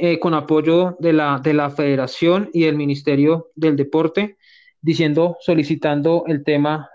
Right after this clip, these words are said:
de, de ingresar al fútbol nuevamente con una, con un aforo aproximado de cinco mil personas, o sea, el quince por ciento del estadio. Entonces, pues,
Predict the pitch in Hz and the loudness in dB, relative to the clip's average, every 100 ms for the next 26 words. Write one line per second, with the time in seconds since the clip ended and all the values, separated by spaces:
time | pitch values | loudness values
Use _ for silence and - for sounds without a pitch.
0 | _ 143 143 156 147 143 139 135 131 127 | _ -8 0 2 2 2 0 -2 -4 -4
1 | 147 143 143 143 143 143 175 156 165 165 | -2 0 0 -2 -2 0 -2 0 0 0
2 | 165 165 165 160 170 170 - _ 160 147 | 0 0 -2 0 -2 -2 -8 _ -2 0
3 | 143 147 143 - 170 156 151 180 170 175 | 0 0 -2 -2 0 0 0 0 2 0
4 | 175 156 165 160 147 143 147 160 - 175 | -2 -2 -2 -2 -2 0 0 0 -2 -2
5 | 165 156 147 139 139 156 175 170 175 170 | -2 -2 0 -2 -2 -2 0 0 0 -2
6 | 151 139 139 165 156 156 170 - 139 131 | -2 -2 -2 -4 -4 -2 -4 -2 -4 -2
7 | 147 147 _ _ _ _ _ - 156 147 | -4 -4 _ _ _ _ _ -2 0 0
8 | 143 156 147 135 151 143 165 - 196 - | 0 0 2 2 0 0 -2 0 -2 -2
9 | - | -10